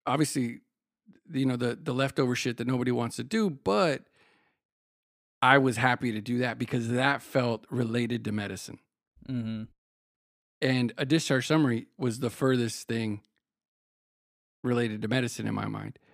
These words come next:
Speaker 1: But the irony is, is that on the flip side now, as, you know, w-,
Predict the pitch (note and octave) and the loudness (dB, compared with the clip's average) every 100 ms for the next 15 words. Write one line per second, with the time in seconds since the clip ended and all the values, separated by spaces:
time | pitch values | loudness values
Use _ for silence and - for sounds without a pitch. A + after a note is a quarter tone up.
0 | - D3 C#3+ C#3+ - D3 F#3+ D#3 A#2+ G#2+ | -2 0 0 -2 2 4 6 6 4 0
1 | G#2 B2+ - _ _ C3 C#3 B2+ A#2 G2+ | -2 -4 -10 _ _ 0 2 2 0 -4
2 | - F3 - - A#2 A2+ A2+ A2+ A2+ A2+ | -2 -2 -2 -4 -4 -4 -4 -4 -4 -6
3 | - _ _ _ _ - B2+ G#2+ - C3+ | -10 _ _ _ _ -6 -4 -4 -8 -4
4 | A2 A2 - D3 C3+ | -2 -2 -4 -10 -14